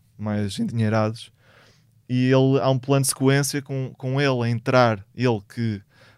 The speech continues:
obviamente tem, domina aquilo tudo, ah, e tem aquela gente toda no bolso. E há esse plano de sequência que ele entra e tu vês ele entrar pelos corredores todos, pelos, pelo, pelas cozinhas, pelos, pelos, eh, pelos vestiários, pelos, entra pelos bastidores, não é?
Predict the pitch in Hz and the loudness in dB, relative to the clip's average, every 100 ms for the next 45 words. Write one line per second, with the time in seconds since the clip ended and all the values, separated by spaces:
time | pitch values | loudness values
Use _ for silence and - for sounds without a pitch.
0 | - 107 110 113 104 107 101 95 - _ | -8 -4 0 -2 -2 -4 -4 -6 -14 _
1 | _ 104 110 110 107 101 107 101 123 123 | _ -4 -2 0 -2 -2 -6 -2 0 0
2 | 135 _ _ _ _ _ _ _ - 110 | -4 _ _ _ _ _ _ _ -6 -4
3 | 101 104 107 107 110 110 104 104 107 101 | -2 -2 -2 -2 0 0 -2 -4 -4 -4
4 | 107 110 117 120 - _ _ _ _ _ | -4 -4 -6 -6 -12 _ _ _ _ _
5 | _ _ _ - 120 127 127 - 135 131 | _ _ _ -6 0 2 2 0 0 -2
6 | - 139 139 135 147 139 143 147 156 139 | -2 -4 -2 0 2 4 4 2 -4 -4
7 | 135 135 139 135 127 123 - 113 120 110 | -2 0 0 -2 -4 -6 -10 -8 -6 -4
8 | 135 120 - 113 - _ - 110 110 104 | -2 -2 -4 -6 -6 _ -6 -2 -2 -6
9 | _ _ _ - 117 - 120 120 131 117 | _ _ _ -8 -6 -6 -4 -2 -2 -4
10 | 101 117 110 107 - - _ _ - 110 | -6 -10 -8 -10 -14 -20 _ _ -12 -10
11 | 110 - 110 107 104 104 - 113 101 - | -8 -6 -4 -2 -2 -4 -4 -8 -6 0
12 | 131 113 - 120 113 151 160 147 135 127 | 0 0 -4 -6 -4 -4 -4 -2 -2 -2
13 | - 117 113 131 113 120 | -2 0 0 0 -2 -6